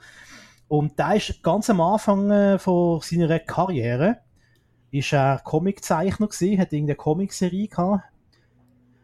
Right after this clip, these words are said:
hat damit aber nicht durch, grossen Durchbruch geschafft. Er hat gesagt, ah, weisst du was,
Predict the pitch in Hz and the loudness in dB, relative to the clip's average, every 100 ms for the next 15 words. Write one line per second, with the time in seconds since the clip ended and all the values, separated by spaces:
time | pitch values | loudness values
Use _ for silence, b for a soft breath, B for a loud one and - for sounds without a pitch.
0 | - 175 170 170 170 156 165 185 - 185 | -2 -2 2 2 2 0 0 0 0 0
1 | 165 - 180 156 151 180 220 - 226 - | 0 0 0 0 0 -2 -2 -4 -4 -2
2 | 151 185 - - 170 165 139 - 156 147 | -2 -2 -4 -8 -2 -2 -2 -2 0 0
3 | 156 147 175 - 143 123 - - | 0 2 2 0 -2 -2 -6 -10